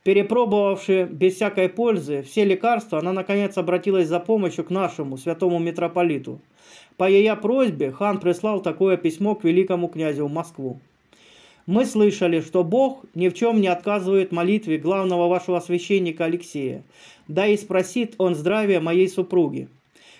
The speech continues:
Святый Алексей поехал в Орду с надеждой на Бога, и там по его молитве ханша Тайдула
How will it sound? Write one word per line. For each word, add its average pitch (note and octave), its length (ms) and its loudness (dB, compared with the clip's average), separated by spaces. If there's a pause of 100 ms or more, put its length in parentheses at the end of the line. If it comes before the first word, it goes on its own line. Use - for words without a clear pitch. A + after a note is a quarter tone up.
Святый G3+ 420 0
Алексей G#3 380 2
поехал F#3+ 500 0
в D3+ 60 -4
Орду F3+ 400 -2
с - 120 -18
надеждой F3 480 2
на F3+ 120 0
Бога, D3 460 -2
и F3 80 -2
там G#3 240 -2
по F#3+ 160 0
его F3 200 2
молитве E3 640 -2
ханша D#3+ 560 -4
Тайдула D#3+ 580 0